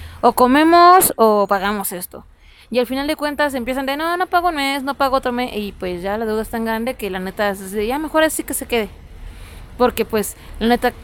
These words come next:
de pagar a tantos miles de pesos en una deuda pa-, y tenerlos para comer o necesidades más primordiales, pues se te va mejor en de, "Ay, que se quede la deuda", ¿no?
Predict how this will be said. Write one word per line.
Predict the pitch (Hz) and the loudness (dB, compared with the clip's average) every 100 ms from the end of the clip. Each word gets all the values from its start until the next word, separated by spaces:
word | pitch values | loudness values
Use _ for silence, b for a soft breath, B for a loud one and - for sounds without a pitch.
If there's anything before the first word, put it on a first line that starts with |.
| - | -6
de | 208 | -2
pagar | 175 208 262 | 0 2 2
a | 262 | 2
tantos | 254 214 202 233 208 | 0 -2 0 -2 2
miles | 220 214 | 2 2
de | 196 | 0
pesos | - 214 196 180 - - - - - | 0 0 0 -4 -10 -18 -20 -18 -6
en | 202 233 | 2 4
una | 240 | 4
deuda | 220 226 202 190 - | 4 4 4 0 -2
pa-, | 208 | -2
y | 226 | 0
tenerlos | 226 220 220 233 | 2 2 2 0
para | 208 185 | 0 -2
comer | 180 202 196 208 | -2 -2 0 2
o | 196 | 2
necesidades | 185 185 190 196 190 - | 0 -2 0 0 0 -4
más | 185 180 196 - - | -4 -4 -4 -10 -4
primordiales, | 220 196 175 185 196 254 381 | -2 0 -2 -2 -2 -2 -2
pues | 185 180 | -8 -10
se | - | -10
te | 175 180 | -6 -6
va | 180 | -6
mejor | 180 196 185 | -6 -6 -6
en | 175 | -6
de, | 175 | -8
"Ay, | 113 120 | -10 -12
que | - | -14
se | - | -8
quede | 180 170 | -4 -2
la | 170 | 0
deuda", | 226 302 240 | 2 2 2
¿no? | 226 349 | 2 0